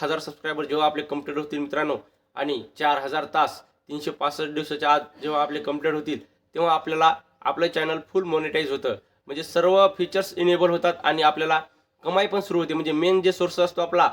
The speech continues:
Google Ads, म्हणजे जे ॲड लागून आपल्याला पैसे मिळत असतात AdSense through, ते आपली जी मेन कमाई असते ती कमाई आपली चालू होते. एक हजार सबस्क्रायबर आणि चार हजार तास जेव्हा आपला वॉच टाइम कंप्लीट होईल तेव्हा. जर मित्रांनो आपल्याला शॉर्ट, शॉर्ट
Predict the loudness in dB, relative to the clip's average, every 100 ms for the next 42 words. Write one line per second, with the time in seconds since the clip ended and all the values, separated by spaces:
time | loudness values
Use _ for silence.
0 | 0 _ _ -14 0 2 4 2 -2 -16
1 | _ _ -10 -8 -4 2 6 6 4 2
2 | 0 0 -2 -4 -4 -2 -2 -4 -4 -6
3 | -2 -2 0 -2 -4 -6 -8 -8 -12 -20
4 | _ _ 2 4 4 0 0 2 2 -2
5 | -2 -2 2 2 2 2 2 0 -4 -8
6 | -12 -6 -2 0 0 -2 -4 -4 -4 -2
7 | -4 -6 -10 _ _ -12 -6 0 0 -2
8 | -10 -6 -2 -2 -2 -2 -2 -2 0 0
9 | -2 -6 -2 -2 -2 -16 _ _ _ -2
10 | -2 2 2 2 0 -6 -6 -4 -4 -2
11 | -4 -2 -2 -2 -6 _ _ _ _ _
12 | -2 2 0 4 2 4 2 2 0 0
13 | -8 _ _ -2 -2